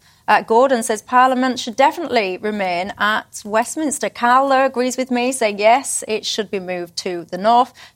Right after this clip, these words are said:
Pete says, "What are you talking about? We don't want them up here. Please leave the M Ps in London." There you go, that tells them. Right, uh, let's pick up a topic that if you watch this show, you'll know that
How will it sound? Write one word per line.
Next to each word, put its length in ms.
Pete 260
says, 360
"What 120
are 40
you 60
talking 360
about? 240
We 80
don't 180
want 220
them 140
up 120
here. 360
Please 260
leave 240
the 120
M 180
Ps 420
in 160
London." 600
There 180
you 100
go, 260
that 200
tells 240
them. 320
Right, 480
uh, 380
let's 160
pick 140
up 80
a 60
topic 600
that 100
if 100
you 100
watch 280
this 120
show, 400
you'll 180
know 220
that 340